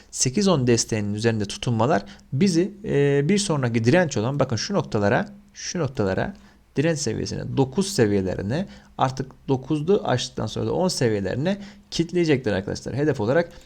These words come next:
gösterilebilir. Bunu söyleyeceğiz. Daha sonra bakalım diğer hissemize. Evet, Göltaş hissemiz. Göltaş hissemiz de çok acayip bir hissedir <laughs> arkadaşlar. Yani çok,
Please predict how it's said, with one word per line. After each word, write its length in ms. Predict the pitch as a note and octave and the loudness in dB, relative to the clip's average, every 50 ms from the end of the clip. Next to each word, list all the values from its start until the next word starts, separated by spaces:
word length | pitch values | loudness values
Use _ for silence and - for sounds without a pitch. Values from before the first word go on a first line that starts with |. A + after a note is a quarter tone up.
| - _ - | -16 _ -4
gösterilebilir. 1500 | B2 C3 E3+ D#3 - - - A2 G#2+ A2 C#3 E3 F#3 F#3+ - - - - - - C3 A#2+ B2 E3+ F#3 E3 A#2 - - - | 2 2 2 2 2 -2 -4 -4 -2 0 2 0 0 0 -4 -14 -20 -12 -6 -2 0 4 6 6 6 6 4 2 0 -6
Bunu 160 | - D#3 C#3 B2 | -4 -4 -4 -4
söyleyeceğiz. 800 | - B2 A#2+ A2+ G#2+ A2 A2+ B2+ D#3+ F#3 - - - - - - _ _ _ _ - | -2 -4 -4 -2 -2 -4 -2 -4 -4 -4 -6 -10 -14 -16 -18 -20 _ _ _ _ -6
Daha 200 | C#3+ D3 C#3+ C3+ | -2 -2 -2 -2
sonra 500 | C3 - A2 G#2 G#2+ B2 D#3 F3+ F#3+ G3 - - | -2 -4 -6 -4 -2 -2 -2 -2 -2 -4 -8 -6
bakalım 500 | D#3+ - - - G#2+ A2 D3+ F3 G3 - - D#3 C#3 | -4 -2 -2 0 0 -2 -2 -2 -4 -8 -10 -8 -4
diğer 300 | C3 C3 B2 C#3 D#3 D#3+ | -2 0 0 0 0 -2
hissemize. 760 | - B2+ A#2 - - A2 A2 G#2+ G#2 - - - - - - - _ _ _ _ _ _ _ _ _ _ - _ _ - _ _ _ _ _ _ _ _ _ _ - _ _ _ _ _ _ _ _ _ _ _ _ _ _ - - - - - - - - - - - _ _ - | -4 -6 -6 -4 -4 -6 -6 -4 -4 -4 -4 -4 -6 -14 -20 -20 _ _ _ _ _ _ _ _ _ _ -20 _ _ -20 _ _ _ _ _ _ _ _ _ _ -20 _ _ _ _ _ _ _ _ _ _ _ _ _ _ -20 -20 -20 -20 -20 -20 -20 -20 -20 -20 -20 _ _ -2
Evet, 280 | G#3+ G3+ - - - - | 0 0 0 -2 -2 2
Göltaş 460 | A3 G#3+ - - - A#2+ G#2+ - - | 4 6 6 6 4 2 0 0 -2
hissemiz. 520 | B2 - - A#2+ B2 D#3 F#3 F#3 - - | -4 -4 -2 -2 -2 0 -2 -2 -2 -2
Göltaş 360 | - - F#3 D#3 D3 D3+ C#3+ C#3+ | 0 2 2 2 4 2 0 0
hissemiz 260 | - - D3 C#3+ C3+ | 0 -2 -2 -2 -2
de 60 | B2+ | -2
çok 240 | C3 D3+ C#3+ C#3+ - | -2 -4 -6 -4 -4
acayip 360 | C#3 B2+ D3+ D3+ D3 D3 - | -2 0 0 0 0 -2 -6
bir 60 | C3 | -8
hissedir 260 | - - A2 G#2 A2 | -6 -4 -4 -2 -2
<laughs> 140 | G#2+ G#2+ - | -2 -4 -4
arkadaşlar. 400 | - - A#2+ - - - A#2 A2+ | -4 -4 -4 -4 -4 -4 -2 -2
Yani 200 | A2+ A#2 A2+ G#2+ | 0 0 -2 -2
çok, 260 | - - D#3+ D#3 - | -2 -2 -2 -2 -4